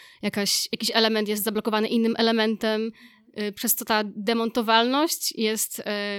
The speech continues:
gorsza. No i też różnego rodzaju przecięcia czy skrzyżowania elementów, jakieś dziury w konstrukcji,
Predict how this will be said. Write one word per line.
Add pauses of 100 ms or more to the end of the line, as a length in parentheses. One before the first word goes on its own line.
(200)
gorsza. (680)
No
i
też
różnego
rodzaju
przecięcia
czy
skrzyżowania
elementów,
jakieś
dziury
w
konstrukcji,